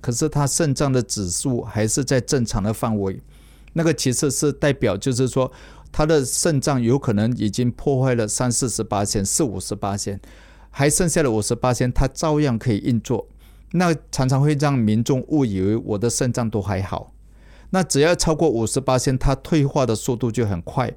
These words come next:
那对于我们现在也知道，现在年轻二十多、三十多岁的糖尿病，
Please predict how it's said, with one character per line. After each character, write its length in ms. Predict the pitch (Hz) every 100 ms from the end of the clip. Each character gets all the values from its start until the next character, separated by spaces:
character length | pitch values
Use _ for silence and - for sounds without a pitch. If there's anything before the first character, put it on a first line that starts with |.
| -
那 140 | 175
对 220 | 180 196
于 60 | 156
我 180 | 143 110
们 140 | 117
现 160 | 127 151
在 100 | 147
也 160 | 110
知 160 | 95 135
道， 180 | 127 135
现 160 | -
在 140 | 139 135
年 300 | 113 104 110
轻 280 | - 117 120
二 100 | 151
十 200 | 135 -
多、 180 | - 117
三 180 | 113 123
十 160 | -
多 220 | 113 117 110
岁 240 | - 131
的 180 | 110 107
糖 300 | - - 110
尿 140 | 147
病， 320 | 139 143 123